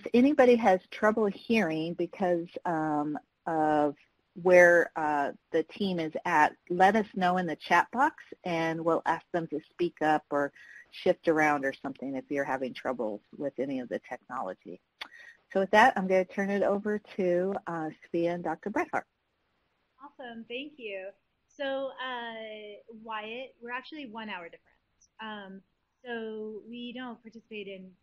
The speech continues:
Speaker 2: the, um, time zone changes. So usually, if, so right now we're just one hour different. So right now it's, uh, nine thirty our time,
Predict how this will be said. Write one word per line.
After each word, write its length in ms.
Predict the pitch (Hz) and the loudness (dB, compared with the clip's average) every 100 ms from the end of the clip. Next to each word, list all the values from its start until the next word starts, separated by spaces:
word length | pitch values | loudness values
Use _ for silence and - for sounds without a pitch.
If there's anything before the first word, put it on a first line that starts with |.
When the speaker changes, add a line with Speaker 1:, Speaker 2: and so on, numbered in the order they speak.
| _ | _
Speaker 2:
the, 340 | 190 180 175 170 170 | -18 -16 -18 -20 -20
um, 220 | 170 170 _ _ _ _ | -20 _ _ _ _ _
time 220 | 214 202 214 | -18 -16 -16
zone 240 | 233 233 | -14 -14
changes. 480 | 233 240 247 254 254 _ _ _ _ | -14 -16 -12 -12 -14 _ _ _ _
So 360 | 233 214 202 196 226 | -12 -10 -12 -14 _
usually, 560 | 233 214 247 233 220 - | -16 -12 -10 -10 -12 -16
if, 160 | 196 190 _ | -20 _ _
so 300 | _ 220 202 190 | _ -14 -14 -12
right 180 | 233 233 | -14 -12
now 160 | 208 | -12
we're 80 | 196 | -12
just 200 | 185 _ | -16 _
one 160 | 196 185 | -20 -16
hour 220 | 180 175 | -16 -18
different. 300 | - _ _ _ | -20 _ _ _
So 160 | 208 | -18
right 200 | 196 185 190 | -16 -16 -16
now 160 | 180 | -16
it's, 280 | 190 185 _ | -16 -18 _
uh, 200 | 170 175 | -20 -18
nine 380 | 202 208 202 202 | -14 -14 -14 -16
thirty 300 | 190 160 120 - | _ -20 _ -20
our 80 | 147 _ | -20 _
time, 960 | 151 131 _ _ _ _ _ 202 214 | -20 _ _ _ _ _ _ -16 -16